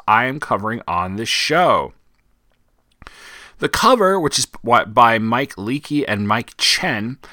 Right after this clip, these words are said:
shows Rick Hunter and Lisa Hayes surrounded by the walls of the S D F one. Rick is sitting beneath a poster for Min-Mei's movie Little White Dragon, while Lisa looks at it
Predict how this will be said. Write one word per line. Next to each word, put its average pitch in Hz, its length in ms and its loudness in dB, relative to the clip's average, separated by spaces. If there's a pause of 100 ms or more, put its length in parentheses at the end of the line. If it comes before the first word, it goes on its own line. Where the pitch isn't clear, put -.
shows - 360 -2
Rick 143 220 2
Hunter 147 360 0
and 120 140 -4
Lisa 120 280 -2
Hayes 113 420 -4
surrounded 127 600 2
by 123 160 4
the 117 100 0
walls 98 400 0
of 113 80 -10
the 117 160 -8
S - 200 -4
D 90 200 -8
F 87 200 -8
one. 101 520 0 (520)
Rick 160 180 2
is 185 120 2
sitting 156 500 2
beneath 127 360 -2
a 113 80 -4
poster - 460 -2
for 113 160 -6
Min-Mei's 120 520 -2
movie 113 300 -2
Little 127 320 0
White 120 260 -2
Dragon, 98 520 -2 (240)
while 120 200 8
Lisa 151 300 0
looks 117 360 -2
at 120 120 -4
it 113 140 -6